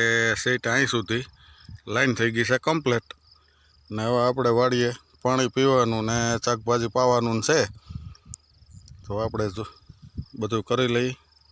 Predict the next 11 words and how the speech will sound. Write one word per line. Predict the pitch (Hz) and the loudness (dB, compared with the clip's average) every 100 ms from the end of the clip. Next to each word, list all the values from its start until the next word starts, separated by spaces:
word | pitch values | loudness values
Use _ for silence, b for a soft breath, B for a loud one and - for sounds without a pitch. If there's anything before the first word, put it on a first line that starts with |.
| _ | _
કુંડી | 120 117 | -4 -2
બુંડી | 117 113 110 | 0 0 0
ભરી | 104 110 | 0 0
લઈએ, | 123 127 | 0 0
બધું | 117 110 113 | -2 -2 -2
પીવાનું | 101 117 117 113 113 117 B B B B | -2 -2 0 0 -4 -10 B B B B
પાણી | - 117 120 | -4 0 0
અને | 117 113 107 | -2 -4 -6
શાકભાજીને | - 120 - 120 113 107 | -2 -2 0 0 0 -2
પાઈ | 95 120 127 | 0 0 2
દઈ. | 123 123 | 0 0